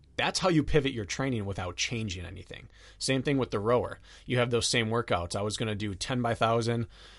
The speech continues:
or ten by eight hundred, ten by thousand, ten by twelve hundred running. Well, now maybe you change it to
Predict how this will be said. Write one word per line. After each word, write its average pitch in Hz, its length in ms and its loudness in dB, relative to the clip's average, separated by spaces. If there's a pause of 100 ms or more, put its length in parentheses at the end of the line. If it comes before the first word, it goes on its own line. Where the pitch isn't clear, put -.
(260)
or 113 160 2
ten 131 200 0
by 123 100 8
eight 120 120 4
hundred, 117 220 0
ten 123 160 0
by 113 120 2
thousand, 110 580 2
ten 123 240 -2
by 110 160 0
twelve 107 300 2
hundred 107 360 0 (380)
running. 107 520 0 (500)
Well, 110 160 0
now 113 280 2
maybe 139 280 4
you 113 160 2
change 107 340 -2
it 107 160 -2
to 104 400 -2